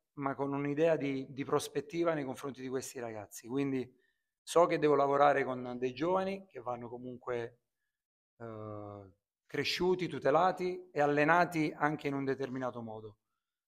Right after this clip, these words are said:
Non mi spaventa questo, sono un, un allenatore che crede molto soprattutto nel, nel miglioramento del, dei calciatori, perché ho avuto questo tipo di, di cultura sin da bambino, sin da bambino,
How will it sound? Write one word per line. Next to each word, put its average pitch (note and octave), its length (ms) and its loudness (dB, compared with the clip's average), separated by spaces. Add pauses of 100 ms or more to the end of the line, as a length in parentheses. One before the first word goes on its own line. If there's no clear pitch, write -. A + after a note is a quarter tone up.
(180)
Non E3+ 200 2
mi F3+ 100 2
spaventa D3+ 480 4
questo, D3 540 -6 (920)
sono C#3+ 420 -2
un, C#3 300 -2
un C#3 480 -2
allenatore D3 500 4
che D3+ 120 4
crede D3 300 2
molto D3 380 4
soprattutto B2+ 600 -8
nel, A2+ 240 -14 (1000)
nel D3 200 0
miglioramento D3+ 680 6
del, A#2+ 540 -6
dei B2 100 -6
calciatori, B2 680 -6 (720)
perché C3+ 240 -4
ho D3+ 40 6
avuto D#3+ 260 2
questo E3+ 320 -2
tipo D3 240 -2
di, B2 840 -6 (240)
di C3+ 160 -12
cultura C3+ 460 -2
sin D3 160 -8
da C3+ 120 -2
bambino, C3+ 500 -4
sin F3 260 -2
da D3 120 8
bambino, E3 680 0